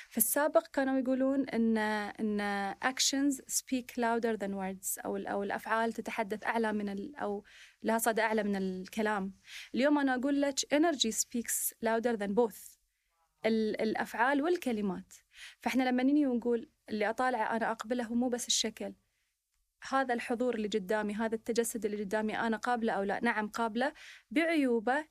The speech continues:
لأني قاعدة أحقق الشرط الثاني، إن أنا لحد الآن قاعد أسعى. أنتي،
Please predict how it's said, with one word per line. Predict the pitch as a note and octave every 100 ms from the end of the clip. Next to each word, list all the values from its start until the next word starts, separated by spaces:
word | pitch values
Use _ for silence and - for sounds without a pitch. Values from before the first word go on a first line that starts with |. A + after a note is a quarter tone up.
| - - -
لأني | A3+ - D4+ D4 C#4 D#4 G4+ _ _ _ -
قاعدة | A3 A3+
أحقق | - C4+ -
الشرط | A3+ B3+ A#3+
الثاني، | A#3 - A#3 G#3+ G3+
إن | G#3+ G#3
أنا | G#3+ G#3+
لحد | A3+ - A#3
الآن | A3+ - A3+
قاعد | A3 G3+ F#3+
أسعى. | G#3+ - F#3+ - _ _ - - - _ - -
أنتي، | A#3 C4+ C4